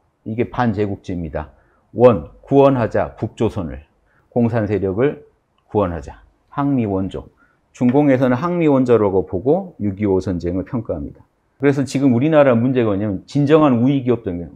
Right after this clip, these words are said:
제가 늘 얘기하는 중도 우익이 없습니다. 중도 우익 좌파라고 그랬죠, 제가.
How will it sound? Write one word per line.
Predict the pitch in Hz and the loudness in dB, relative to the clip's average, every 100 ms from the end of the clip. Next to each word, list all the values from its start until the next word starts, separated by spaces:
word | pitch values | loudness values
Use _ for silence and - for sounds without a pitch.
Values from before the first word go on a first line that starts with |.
| - | -8
제가 | 139 127 | 2 4
늘 | 123 120 | 4 2
얘기하는 | 113 101 92 _ _ _ | 2 0 -6 _ _ _
중도 | - 143 151 156 156 139 | -6 -2 0 2 4 4
우익이 | 127 131 117 | 4 2 0
없습니다. | 101 - 85 82 | -2 -4 -14 -14
중도 | - 135 147 143 131 | -4 -2 0 2 2
우익 | 120 113 - | 2 0 -4
좌파라고 | - 110 - 117 107 | -8 -8 -4 -2 0
그랬죠, | 95 87 107 | -2 -6 -10
제가. | - 85 82 | -10 -12 -12